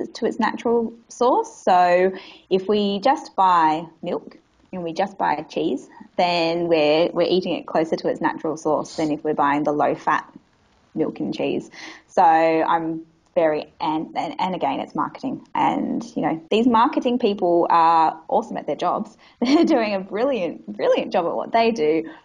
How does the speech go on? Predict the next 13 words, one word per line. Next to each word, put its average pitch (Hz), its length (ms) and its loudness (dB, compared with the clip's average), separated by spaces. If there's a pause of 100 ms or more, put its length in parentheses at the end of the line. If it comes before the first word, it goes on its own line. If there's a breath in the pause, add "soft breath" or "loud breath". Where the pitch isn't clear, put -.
but 180 300 4
it 165 40 -10
doesn't 190 240 -2
mean 170 220 -6
we 160 80 -6
have 156 220 -8
to 147 300 -4
believe 151 300 -4
it 151 200 -4
and 156 180 -6
buy 143 160 -2
into 80 300 -10
it. - 100 -14